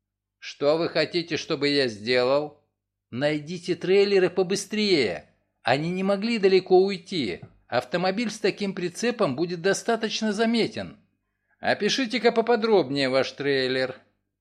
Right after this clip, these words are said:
"Да тут много не скажешь. Марки Гелиар, выпуска прошлого года, но их на дорогах немного,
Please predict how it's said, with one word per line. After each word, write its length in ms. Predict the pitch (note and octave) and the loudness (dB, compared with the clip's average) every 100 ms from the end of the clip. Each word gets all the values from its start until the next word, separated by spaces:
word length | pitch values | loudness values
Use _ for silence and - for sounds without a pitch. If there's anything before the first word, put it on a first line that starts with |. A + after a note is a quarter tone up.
| _ _ | _ _
"Да 300 | - F2 C3+ | -14 0 0
тут 260 | - F3 F3 | 2 -6 -4
много 360 | F#3+ F#3+ F#3+ | -2 0 0
не 100 | G#3+ | 0
скажешь. 760 | G#3 - E3 D#3 F3+ - - _ _ _ - | 0 0 2 2 0 -8 -12 _ _ _ -14
Марки 480 | F#2+ C3+ A3 A3 G#3 | -6 0 0 0 -8
Гелиар, 720 | B2 B2+ A#2 A2 A#2+ E3 - | -4 0 4 6 6 4 -6
выпуска 580 | - A2+ F3 G3+ - F3 | -10 -4 -2 -2 -2 -4
прошлого 560 | - C#3+ B2+ - A2+ A2 | -2 -2 -2 -2 -2 -2
года, 680 | G#2 A#2+ C3+ E3 E3 - _ _ _ | -2 -2 0 0 0 -6 _ _ _
но 380 | - B2 C#3+ C#3+ | -10 -4 2 2
их 260 | D3+ F3 - | 2 0 0
на 140 | G3+ | 0
дорогах 460 | G#3 G#3+ G#3+ G#3 G#3 | 2 4 2 0 -2
немного, 680 | A3 A#3 A3+ C3 F#2+ D#2+ | -2 0 0 0 -2 -4